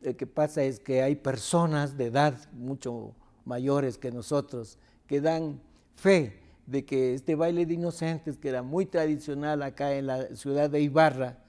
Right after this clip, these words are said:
y que nos ha hecho remover con su invitación, nos ha hecho remover, re-, retroceder el cassette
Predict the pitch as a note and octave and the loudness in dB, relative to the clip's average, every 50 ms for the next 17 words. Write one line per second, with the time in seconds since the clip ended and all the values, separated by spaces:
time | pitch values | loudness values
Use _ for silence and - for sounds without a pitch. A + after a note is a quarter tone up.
0 | - _ _ _ _ _ - D#3+ - _ _ _ _ - - D#3+ D3+ C#3+ D3 B2+ | -20 _ _ _ _ _ -20 -20 -20 _ _ _ _ -8 -2 0 0 2 0 0
1 | - - D3+ D3 D3 D3 C3+ C#3+ C#3+ D3+ D#3+ D3+ - D#3+ C#3+ C3 A#2 - - - | -2 -2 0 2 2 2 2 4 4 4 4 4 4 2 2 2 0 -6 -14 -20
2 | - _ - C#3 D#3 D#3 D3+ D#3 D3+ C#3+ E3 F#3 F3 - - D3 C#3 - - D#3 | -20 _ 0 4 4 6 6 4 4 4 4 4 4 2 0 -2 -2 0 -2 -2
3 | D3+ D3+ D#3 - E3 D3+ D3 - F3+ F3 E3 D#3 D3 D3 D3 D#3 D3+ - D#3+ D3 | -2 -2 -2 -2 -4 -2 0 2 2 2 2 2 0 2 0 0 0 0 0 0
4 | C3 B2 C#3+ D3+ D3 D3+ D3 C#3+ D3+ E3 E3 D#3 C#3 D3 C#3+ B2+ B2+ B2 A2 C3 | 0 2 0 0 0 0 0 0 4 4 4 4 2 0 -2 -2 -4 -12 -18 -12
5 | C3 B2+ C#3 C3+ - - C#3 A#2+ - D3 C3+ C3+ D#3+ E3+ D#3+ D3+ C#3+ C3 A#2 - | -6 -4 -4 -4 -2 -4 -4 -2 0 0 2 4 4 4 4 4 2 -2 -4 -4
6 | - C3 A#2 - - F3+ F3 - - | -4 -4 -2 2 4 6 6 4 2